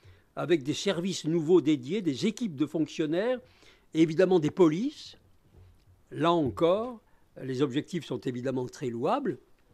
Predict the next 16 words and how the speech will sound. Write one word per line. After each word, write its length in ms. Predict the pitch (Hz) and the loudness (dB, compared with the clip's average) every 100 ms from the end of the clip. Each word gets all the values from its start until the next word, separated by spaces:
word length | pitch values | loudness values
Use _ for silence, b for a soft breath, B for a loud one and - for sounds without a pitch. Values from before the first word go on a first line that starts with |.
| - _ | -20 _
pour 180 | 139 127 | -16 -12
certains 300 | 143 - 127 | -12 -8 -8
d'entre 320 | 117 127 220 | -6 -6 0
eux, 60 | 247 | 0
en 80 | - | 0
tout 100 | - | -6
cas 80 | |
ils 140 | 120 113 | -8 -6
méritent 260 | 131 127 | -8 -8
d'être 140 | 110 104 | -10 -14
discutés, 540 | 110 - 131 233 269 b b - | -16 -20 -6 -4 -4 b b 2
mais 320 | 170 - - | 6 6 2
il 160 | 160 143 | -6 -2
faut 160 | 160 | 0
bien 300 | 147 165 202 - - _ - | 2 6 6 4 -6 _ 0
considérer 800 | 175 - 156 139 147 220 339 | 0 0 -2 0 0 0 -2